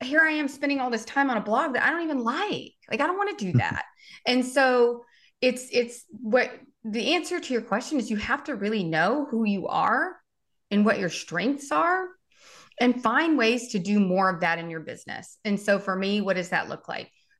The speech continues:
Speaker 1: Videos, podcasts. It looks like creating reels because I'm silly like that. It looks
Speaker 2: Yeah.
Speaker 1: like,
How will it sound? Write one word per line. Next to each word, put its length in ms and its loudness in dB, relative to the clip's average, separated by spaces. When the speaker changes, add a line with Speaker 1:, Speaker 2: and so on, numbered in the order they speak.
Speaker 1:
Videos, 600 -2
podcasts. 680 -4
It 140 0
looks 240 -2
like 480 -4
creating 420 0
reels 400 0
because 300 -10
I'm 120 -8
silly 640 -4
like 260 -10
that. 220 -4
It 160 0
looks 300 0
Speaker 2:
Yeah. 60 2
Speaker 1:
like, 240 -2